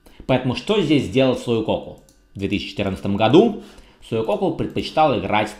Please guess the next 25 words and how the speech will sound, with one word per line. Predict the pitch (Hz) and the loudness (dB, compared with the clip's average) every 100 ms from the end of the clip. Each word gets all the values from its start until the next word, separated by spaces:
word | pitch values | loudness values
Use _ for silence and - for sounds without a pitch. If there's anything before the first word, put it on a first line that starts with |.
| - | -10
такой | 107 - 101 90 | -8 -6 -8 -8
ход, | - 196 202 - - _ _ _ _ _ _ _ _ _ _ _ - | -4 -4 -6 -12 -20 _ _ _ _ _ _ _ _ _ _ _ -4
позволяя | 113 98 117 101 90 80 | 0 2 2 2 -2 -4
белым | 87 85 | -6 -6
построить | 90 90 101 98 | -8 -6 -4 -4
шимари. | - 147 175 190 135 - - _ _ - - | -4 -2 -2 -2 -4 -12 -20 _ _ -20 -16
Если | 92 107 | -10 -8
белые | 90 95 92 | -4 -4 -6
строят | - 101 95 - | -6 -4 -4 -4
такое | 98 190 202 | -2 -2 -2
шимари, | 175 160 151 147 139 - - _ _ _ _ - | -4 0 0 0 -6 -14 -20 _ _ _ _ -18
черные | - 120 98 95 | -4 -2 -2 -4
могут | 92 85 | -4 -6
в | 82 | -6
этом | 90 87 87 - _ _ - - - | -8 -8 -12 -18 _ _ -20 -20 -12
виде | 98 107 101 | -6 -2 -2
позицию | 95 95 - 92 | -2 -2 -4 -8
бросить. | 80 80 - - - _ _ _ 98 | -8 -8 -10 -20 -20 _ _ _ -10
Если | 90 95 90 | -8 -6 -4
белые | 92 90 87 | -4 -4 -6
играют | 85 87 85 - | -4 -4 -4 -6
и | 131 | -6
кентоби | 113 107 160 160 | -4 -2 0 -2
шимари, | 143 123 113 110 - _ _ _ _ _ _ _ - - | -4 -4 -4 -6 -14 _ _ _ _ _ _ _ -20 -18
делаем | 82 95 85 80 78 | -14 -10 -8 -8 -10